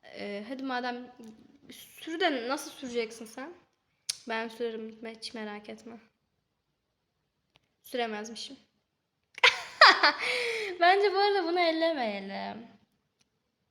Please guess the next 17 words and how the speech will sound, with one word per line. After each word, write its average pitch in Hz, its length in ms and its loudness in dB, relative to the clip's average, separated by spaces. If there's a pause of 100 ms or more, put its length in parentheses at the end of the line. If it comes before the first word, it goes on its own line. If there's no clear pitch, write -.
(360)
<laughs> - 3750 4 (800)
Öf, 269 200 -4
ne 302 100 0
olacak 339 420 2
be? 240 320 4 (100)
Süreriz, 311 280 -2
hadi 311 140 0
sen 320 280 0
geç, 311 140 -4
sen 311 280 -4
de 254 80 -2
sürersin. 220 760 -10 (400)
Hayır 269 280 2
Limon, 202 280 -4
ben 240 160 -4
sürmek 254 340 -10
istemiyorum. 208 680 -12